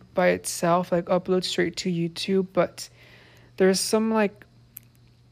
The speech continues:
it doesn't save it to your phone, which is good if you don't have memory, but it's just, like, a weird long process.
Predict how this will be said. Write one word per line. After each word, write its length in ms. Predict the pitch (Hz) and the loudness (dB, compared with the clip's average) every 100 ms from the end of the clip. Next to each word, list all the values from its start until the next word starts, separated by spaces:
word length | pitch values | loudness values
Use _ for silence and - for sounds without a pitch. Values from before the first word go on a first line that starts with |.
| _ _ - - _ _ _ _ | _ _ -14 -14 _ _ _ _
it 80 | 185 | 6
doesn't 320 | 185 202 220 | 6 6 2
save 480 | - - 190 190 202 | -4 0 4 6 4
it 140 | 214 | 2
to 160 | - 226 | 0 0
your 160 | 220 208 | 0 0
phone, 640 | - 226 226 233 233 240 - - - | 0 0 2 2 0 -2 -8 -20 -10
which 160 | - 196 | -6 -4
is 160 | 190 165 | -4 -2
good 240 | - 190 | 2 2
if 160 | 196 202 | 2 0
you 60 | |
don't 100 | 196 | 0
have 160 | 190 185 | 2 2
memory, 480 | 175 175 190 202 190 | 0 0 0 0 -2
but 400 | - 190 170 - | 2 2 2 0
it's 140 | 180 | -6
just, 260 | - 196 - | -4 -6 -4
like, 120 | 208 | 0
a 80 | 196 | 2
weird 680 | 175 165 175 170 170 165 | 2 4 6 6 4 2
long 300 | 170 160 160 | 2 2 0
process. 680 | 160 156 151 - - - | -2 -2 -4 -6 -12 -12